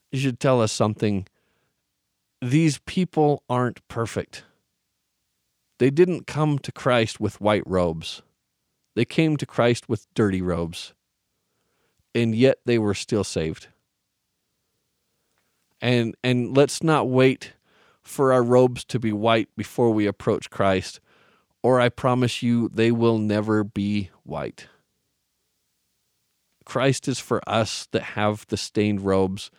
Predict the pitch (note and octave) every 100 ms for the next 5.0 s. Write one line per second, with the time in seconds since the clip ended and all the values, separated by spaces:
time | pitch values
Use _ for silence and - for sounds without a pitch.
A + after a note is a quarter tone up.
0 | _ _ _ B2 A2 G#2 A2 A2+ A2+ B2+
1 | A2 - A#2 A2 G#2 F2 G#2 G#2+ F#2+ G#2
2 | G2+ - B2 - G2 G2+ G#2 - - A#2
3 | A2 A2 F#2+ G2 F#2+ G2+ G#2 - A#2+ A2+
4 | G#2+ - A2+ A2 F#2+ - G#2+ G#2+ F#2+